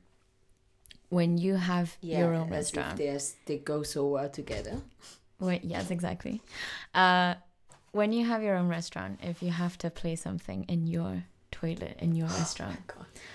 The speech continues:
Speaker 2: I thought of
Speaker 1: what would you
Speaker 2: this
Speaker 1: play?
Speaker 2: so much.
Speaker 1: Yeah.
Speaker 2: Like, initially,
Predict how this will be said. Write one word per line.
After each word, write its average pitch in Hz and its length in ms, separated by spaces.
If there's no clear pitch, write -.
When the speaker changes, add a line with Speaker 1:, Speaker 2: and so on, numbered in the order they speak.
Speaker 2:
I 160 100
thought 160 280
of 147 100
Speaker 1:
what - 120
would 156 140
you 160 80
Speaker 2:
this - 100
Speaker 1:
play? 175 100
Speaker 2:
so 160 440
much. 147 680
Speaker 1:
Yeah. 165 180
Speaker 2:
Like, 196 240
initially, 190 800